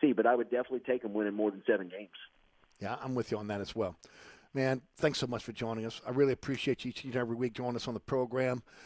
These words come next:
Speaker 2: Tell the folks about your fantastic show, how folks can find it online,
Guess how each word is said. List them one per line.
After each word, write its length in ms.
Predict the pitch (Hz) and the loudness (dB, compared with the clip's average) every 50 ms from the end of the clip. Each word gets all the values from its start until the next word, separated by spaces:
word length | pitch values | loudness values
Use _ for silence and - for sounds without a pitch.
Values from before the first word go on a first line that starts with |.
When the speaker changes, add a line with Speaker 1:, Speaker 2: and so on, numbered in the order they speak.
| - - _ - | -20 -20 _ 4
Speaker 2:
Tell 140 | - 180 | 6 6
the 60 | 165 - | 6 8
folks 240 | - 175 160 - | 6 4 4 4
about 200 | - 151 139 - | 4 2 2 2
your 60 | - - | 2 -4
fantastic 640 | - 143 127 123 - - 170 160 151 - - 151 - | -2 -2 -2 0 0 4 4 4 4 4 -2 -4 -4
show, 340 | - - - 151 147 147 - | -2 4 6 6 6 6 6
how 120 | 135 135 | 4 2
folks 260 | 120 - 147 135 123 | 2 4 2 2 2
can 140 | - 127 117 | 0 -4 -6
find 340 | - - 135 139 143 147 143 | -4 -4 -4 -2 -2 0 0
it 60 | 139 | 0
online, 640 | 139 135 135 135 135 143 147 151 156 156 156 160 | 2 2 2 2 2 0 0 2 2 2 2 2